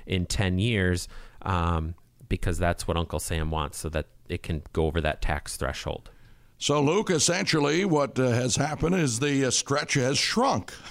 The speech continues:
Speaker 2: <laughs> to ten
Speaker 1: Yeah.
Speaker 2: years. So, uh, uh, Uncle Sam wants that money and wants it quicker. All right, final question, Andy, goes to Phyllis in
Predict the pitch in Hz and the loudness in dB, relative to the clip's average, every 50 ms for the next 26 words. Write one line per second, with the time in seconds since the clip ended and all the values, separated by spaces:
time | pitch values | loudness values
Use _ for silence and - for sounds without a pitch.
0 | - 123 - - - 185 165 - 156 160 - - 143 147 143 127 147 160 180 180 | -2 -2 -2 0 -2 -4 -2 0 -2 -2 0 0 0 0 2 2 2 4 4 4
1 | 165 123 - - 139 143 117 - - 123 123 117 120 120 123 120 120 120 113 110 | 2 0 -2 -2 -2 0 0 0 2 2 2 0 0 2 2 2 4 4 2 2
2 | 98 101 - - - - - - - - 82 95 98 104 110 120 120 - 127 117 | 0 -2 -6 -10 -16 -18 -18 -18 -8 -6 -2 0 0 2 2 2 2 0 0 0
3 | - 127 123 127 131 120 120 123 - - 123 127 123 - 120 127 127 131 139 147 | 2 2 2 2 2 2 2 2 2 0 -2 0 0 0 0 2 4 4 2 2
4 | 147 - - 92 98 85 78 82 95 113 131 131 - - 127 127 127 127 - - | 0 -2 -4 -2 -2 -2 -2 0 2 2 2 0 0 0 0 0 0 -2 -6 -20
5 | - - - - - - 131 120 - 90 87 82 71 - 73 78 - - - - | -20 -20 -18 -8 0 0 0 0 0 -4 -6 -6 -6 -8 -10 -12 -14 -18 -20 -20
6 | - - - - 101 135 175 185 180 117 - 147 156 170 165 139 - 160 175 170 | -20 -20 -6 0 2 2 2 2 0 0 0 0 2 2 0 0 0 0 0 0
7 | - 151 135 135 123 131 135 143 147 143 135 123 123 135 139 113 - - 117 101 | 2 2 2 2 2 2 0 0 2 2 2 2 4 2 2 0 0 0 -2 -2
8 | - - 143 147 147 143 143 - - - - - 123 123 123 123 123 123 117 110 | 0 -2 0 2 2 0 0 0 -2 -4 0 0 2 2 4 4 2 2 2 0